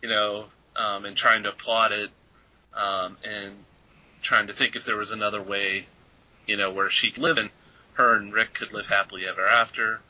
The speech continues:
And he's like, "But yeah, this is, you know, it would have been wrong to not, you know, to not have it go this way." Um,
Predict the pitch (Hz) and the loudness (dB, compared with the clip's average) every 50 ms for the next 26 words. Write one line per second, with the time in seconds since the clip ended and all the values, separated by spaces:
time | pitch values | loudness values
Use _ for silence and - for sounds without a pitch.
0 | _ _ _ _ _ _ _ _ _ _ _ _ - 107 110 104 101 98 - - | _ _ _ _ _ _ _ _ _ _ _ _ 0 0 0 2 0 -4 -6 -6
1 | 110 101 - 110 101 95 - - 113 110 104 95 107 104 104 104 - - 113 101 | -6 -4 -2 -2 -2 -4 -2 0 0 2 2 2 2 2 2 2 0 -2 0 2
2 | - 117 101 - - - - - - 117 113 104 98 98 98 98 - _ _ _ | 2 2 0 -2 -2 -2 -2 -4 -6 -6 -4 -2 -2 -4 -4 -8 -12 _ _ _
3 | _ _ - 113 110 113 120 113 110 - 123 113 110 107 107 104 107 104 104 104 | _ _ -2 -2 0 0 0 -2 0 0 0 0 0 -2 -4 -2 -2 -4 -6 -8
4 | - - - 101 92 95 98 95 95 92 90 - _ _ _ _ _ _ _ - | -10 -10 -10 -8 -8 -6 -4 -2 -2 -2 -2 -4 _ _ _ _ _ _ _ -10
5 | 104 95 92 90 90 - 98 95 92 87 82 80 - - _ _ _ - - 95 | -8 -8 -8 -8 -8 -10 -8 -6 -6 -4 -4 -6 -8 -10 _ _ _ -8 -6 -6
6 | 87 - - - - 101 - - - - - - - - - - _ - - - | -6 -6 -8 -10 -10 -10 -10 -10 -4 -4 -4 -4 -4 -6 -12 -14 _ -20 -20 -20
7 | - - - _ - 101 101 95 95 92 85 87 - | -20 -20 -20 _ 0 0 2 2 2 0 -2 -6 -10